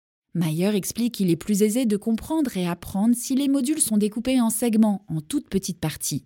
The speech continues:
C'est le principe de segmentation. Le principe de pré-entraînement explique que lorsque vous souhaitez insérer un contenu vidéo, par exemple,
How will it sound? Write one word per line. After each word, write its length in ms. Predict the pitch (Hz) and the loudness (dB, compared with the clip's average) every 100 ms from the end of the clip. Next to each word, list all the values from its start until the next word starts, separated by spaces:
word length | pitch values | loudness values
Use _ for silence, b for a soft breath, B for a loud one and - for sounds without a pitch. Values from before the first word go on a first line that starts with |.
| _ _ | _ _
C'est 240 | - 170 | -6 -2
le 80 | 147 | -2
principe 400 | 139 156 147 214 | -2 -4 -2 0
de 80 | 208 | 2
segmentation. 720 | 196 180 180 175 170 - 123 - _ _ _ | 2 2 0 0 -2 -4 -6 -10 _ _ _
Le 260 | 214 277 330 | 4 4 4
principe 580 | - 240 - 302 269 | 2 2 2 0 0
de 220 | 175 220 220 | 2 2 0
pré-entraînement 880 | - 262 262 214 - 185 175 156 - | -2 0 0 0 0 2 2 0 -4
explique 460 | 180 - - 302 - | -6 -4 -4 -4 0
que 100 | 214 | 2
lorsque 360 | 208 262 - | 2 -2 -2
vous 160 | 214 170 | -2 -2
souhaitez 380 | - 175 156 147 | -2 -2 0 -2
insérer 480 | 156 - 220 240 | -2 0 0 2
un 160 | 233 170 | 0 0
contenu 340 | - 240 247 | -2 0 2
vidéo, 380 | 214 170 165 214 | 2 2 0 0
par 160 | 247 165 | -2 -4
exemple, 440 | 165 190 233 - | -4 -2 -2 -4